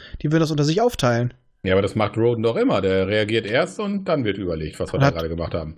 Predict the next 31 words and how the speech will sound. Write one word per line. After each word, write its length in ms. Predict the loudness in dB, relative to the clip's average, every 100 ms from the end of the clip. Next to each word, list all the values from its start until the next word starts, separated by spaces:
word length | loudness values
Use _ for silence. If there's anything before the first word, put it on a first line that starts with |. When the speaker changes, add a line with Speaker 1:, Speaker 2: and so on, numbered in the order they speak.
| 0
Speaker 1:
Ja, 80 |
also 180 | 2 2
zu 240 | -4 -4 -2
dem 200 | 0 2
Zeitpunkt 420 | 0 0 -4 -2
noch, 160 | -2
ja. 340 | 0 0 -2 -6 _ -6
Speaker 2:
Ja. 160 | -4 -4 -6 -20 -20 _ _ _ -2
Speaker 1:
Und 100 | 2
hat 120 | 2
meistens 320 | 2 0 0
auch 140 | -2 2
Glück. 340 | 0 0 -8 -16 _ _ _ _ _ -4
Speaker 2:
Ja, 140 | 0
das 120 | 2 0
stimmt. 320 | -2 -4 -6 _ _ _ _ _
Speaker 1:
Und, 280 | 2 2 2
äh, 140 | 2
die 160 | 2 2
ganzen 320 | 2 0 0
Sachen, 240 | 0 0 0
nachdem 340 | 2 2 2
auch 80 | 0
so 100 | 0
ein 40 | 2
paar 140 | 2
Sachen, 380 | 2 0 -2 -8 -2
erste 340 | 2 2 -2
Versuche 380 | 0 2 2 -2
fehlschlagen, 720 | 2 2 2 2 2 2 0
eine, 600 | 2 2 4 4 4 4